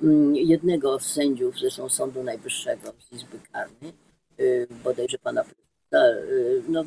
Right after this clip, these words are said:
y, mówi, że, no, należałoby powrócić do dawnego systemu odpowiedzialności, y, dyscyplinarnej, tylko że to się nie dokona wtedy, jeżeli akurat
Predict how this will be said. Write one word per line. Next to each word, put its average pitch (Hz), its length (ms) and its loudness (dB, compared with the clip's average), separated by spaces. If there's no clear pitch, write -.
y, 170 80 2
mówi, 160 340 4
że, 175 140 4
no, 175 100 8
należałoby 160 600 8
powrócić 156 440 -2
do 170 100 4
dawnego 143 480 4
systemu 131 720 -2
odpowiedzialności, 139 920 -2
y, 160 180 6
dyscyplinarnej, 180 760 4
tylko - 240 0
że - 120 2
to - 180 4
się 160 180 2
nie 170 160 6
dokona 156 420 2
wtedy, - 400 0
jeżeli 151 480 6
akurat 151 400 4